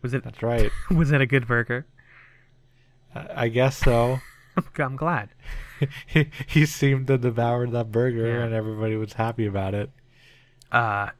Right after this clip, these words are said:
Speaker 1: did you?
Speaker 2: Yeah.
Speaker 1: I did, I hung out with the doctor once more. Um, I wish
Speaker 2: Yeah, I hung out with the doctor a few times, yeah.
Speaker 1: I wish I had more time to hang out with the doctor, but there's just so many other constantly popping off social links that,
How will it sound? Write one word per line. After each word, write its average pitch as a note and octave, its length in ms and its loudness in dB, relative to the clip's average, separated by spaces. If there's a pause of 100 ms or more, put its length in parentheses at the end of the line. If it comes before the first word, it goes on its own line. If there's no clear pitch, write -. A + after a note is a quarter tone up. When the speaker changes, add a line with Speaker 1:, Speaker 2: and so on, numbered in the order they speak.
(140)
Speaker 1:
did B2+ 140 2
you? D3+ 80 4
Speaker 2:
Yeah. G2 260 -4
Speaker 1:
I C#3+ 60 6
did, D3 160 2
I D3 60 6
hung G3 180 4
out G#3+ 40 6
with G3+ 80 0
the E3+ 40 -2
doctor D3+ 320 4
once B2+ 360 2
more. C#3 440 4 (460)
Um, A#2+ 400 2 (800)
I C#3 80 -2
wish D#3+ 400 -2
Speaker 2:
Yeah, C3+ 220 4
I C#3+ 40 6
hung C3 260 4
out A2 180 0
with G#2 300 -4
the G2+ 120 -4
doctor F#2+ 400 -6
a F#2 40 -12
few F#2+ 140 -8
times, F#2+ 420 -8
yeah. F#2+ 280 -8
Speaker 1:
I - 20 -4
wish D3 220 -2
I D3+ 40 2
had C#3+ 120 2
more D3 120 2
time C3 220 4
to B2 60 -2
hang A#2+ 100 2
out A#2+ 40 4
with B2 80 2
the B2 40 2
doctor, A2+ 300 2
but A2+ 120 -2
there's B2 140 -2
just - 220 -4
so C#3 120 4
many C#3 140 2
other B2 300 4
constantly B2+ 560 2
popping A2+ 380 2
off A2 180 2
social A#2 320 -2
links B2+ 240 -2
that, G2+ 320 -4